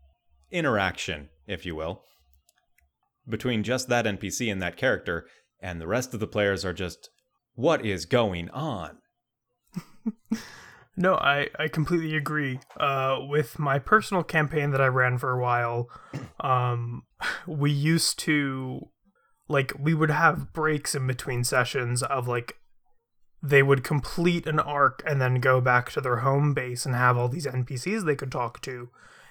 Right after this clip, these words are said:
Speaker 2: And I'd basically be like, "Hey, message me in a week which N P Cs you'd like to talk to."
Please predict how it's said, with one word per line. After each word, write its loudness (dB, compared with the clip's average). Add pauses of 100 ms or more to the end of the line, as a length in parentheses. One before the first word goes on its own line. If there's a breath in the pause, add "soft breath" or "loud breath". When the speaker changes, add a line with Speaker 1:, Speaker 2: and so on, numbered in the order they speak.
Speaker 2:
And 2
I'd 4
basically 4
be 2
like, 0
"Hey, 0
message 0
me 2
in 2
a 2
week -2 (420 soft breath)
which 2
N 4
P -2
Cs 0
you'd -4
like -4
to -6
talk -4
to." -6